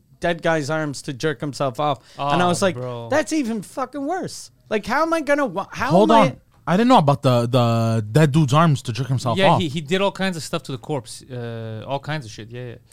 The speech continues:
Speaker 2: No, no, we're talking about
Speaker 1: He ki-, he fucked the guy, killed the guy, fucked the guy.
Speaker 2: And then did stuff with his
Speaker 1: And
Speaker 2: body
Speaker 1: then
Speaker 2: parts.
Speaker 1: did stuff with the body parts. And then he ended up mailing those body parts to politicians.
Speaker 3: The mailing
Speaker 2: Yeah.
Speaker 3: the body parts I knew, and the, the I thought he just killed them and ate them.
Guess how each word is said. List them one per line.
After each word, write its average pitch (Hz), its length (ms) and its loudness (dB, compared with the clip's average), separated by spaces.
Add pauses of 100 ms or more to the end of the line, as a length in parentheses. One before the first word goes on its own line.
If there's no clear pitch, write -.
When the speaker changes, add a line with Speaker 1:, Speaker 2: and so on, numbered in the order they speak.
(140)
Speaker 2:
No, 233 80 -2
no, 277 160 0
we're 180 100 -2
talking 269 180 -2
about 220 160 0
Speaker 1:
He 233 140 0
ki-, - 200 -2
he 226 200 0
fucked 285 360 -4
the 285 60 -6
guy, 254 220 0
killed 226 320 -4
the 214 80 -2
guy, 196 240 2
fucked - 360 -4
the 190 100 -6
guy. 156 420 0
Speaker 2:
And 165 180 -6
then 170 220 -4
did 151 220 -6
stuff 151 200 -6
with 143 140 -6
his 135 80 -4
Speaker 1:
And 165 80 0
Speaker 2:
body 170 140 4
Speaker 1:
then 170 100 2
Speaker 2:
parts. 120 140 -4
Speaker 1:
did 190 200 2
stuff - 360 -2
with 175 100 -6
the 165 80 -2
body 160 320 0
parts. 175 580 -2 (240)
And 180 220 0
then 190 140 2
he 180 260 0
ended 190 260 0
up 175 220 0
mailing 160 540 0
those 143 240 -2
body 143 320 0
parts 127 420 -6
to 147 140 -8
politicians. 131 480 -4
Speaker 3:
The 170 80 6
mailing 185 380 4
Speaker 2:
Yeah. 185 100 2
Speaker 3:
the 135 120 0
body 185 140 4
parts 190 240 0
I 143 80 4
knew, 165 240 4
and 143 240 2
the, 131 140 4
the 123 580 0
I 131 160 -4
thought 185 200 2
he 135 200 -4
just 127 240 -6
killed 170 160 2
them 151 120 6
and 123 80 4
ate 170 160 0
them. 87 160 -6